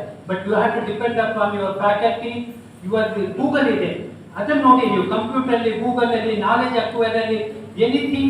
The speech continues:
is possible. ನಮ್ಗೆಲ್ಲ ಅದು ಯಾವ್ದು ಇರ್ಲಿಲ್ಲ, ಅದೇ ತರ ನಾವು ಮುಂದೆ ಬಂದಿದ್ದೀವಿ. ನೀವು ನಮ್ಮಷ್ಟು ಹತ್ತು ಪಟ್ಟು, ಹತ್ತು ಪಟ್ಟು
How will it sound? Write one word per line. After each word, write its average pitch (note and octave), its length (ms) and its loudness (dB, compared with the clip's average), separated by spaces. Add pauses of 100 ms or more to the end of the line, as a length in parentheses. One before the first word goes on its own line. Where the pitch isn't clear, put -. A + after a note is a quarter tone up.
(140)
is - 80 -4 (100)
possible. A3 440 4 (560)
ನಮ್ಗೆಲ್ಲ C4 380 2
ಅದು G3+ 120 4 (100)
ಯಾವ್ದು - 300 4
ಇರ್ಲಿಲ್ಲ, A3+ 280 2 (180)
ಅದೇ B3 160 2 (100)
ತರ C4 80 0 (160)
ನಾವು - 140 6 (320)
ಮುಂದೆ B3 280 0
ಬಂದಿದ್ದೀವಿ. G#3 480 0 (400)
ನೀವು B3 220 2 (140)
ನಮ್ಮಷ್ಟು C#4 380 2 (120)
ಹತ್ತು - 260 0 (100)
ಪಟ್ಟು, C#4 400 0 (240)
ಹತ್ತು - 360 -6 (100)
ಪಟ್ಟು B3 300 -6